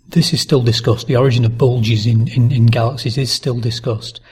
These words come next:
Um, traditionally, we'd think about them as having the old stars,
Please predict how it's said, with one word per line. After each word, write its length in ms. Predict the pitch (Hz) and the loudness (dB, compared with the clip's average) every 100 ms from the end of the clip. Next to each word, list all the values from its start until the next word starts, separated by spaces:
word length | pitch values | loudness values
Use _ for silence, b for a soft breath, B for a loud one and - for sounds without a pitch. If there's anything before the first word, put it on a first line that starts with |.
| B B - | B B -10
Um, 280 | 131 131 117 | -8 -8 -10
traditionally, 580 | - 160 - 143 135 131 | -4 -2 -2 -4 -4 -4
we'd 260 | 123 117 | -6 -4
think 180 | 135 117 | -4 -4
about 240 | 120 120 | -4 -4
them 100 | 117 | -2
as 100 | 113 | -4
having 260 | - 120 113 | -2 -2 0
the 120 | 113 | 0
old 300 | 127 135 127 | 2 2 0
stars, 500 | - 147 131 151 - | -4 -4 -2 -2 -4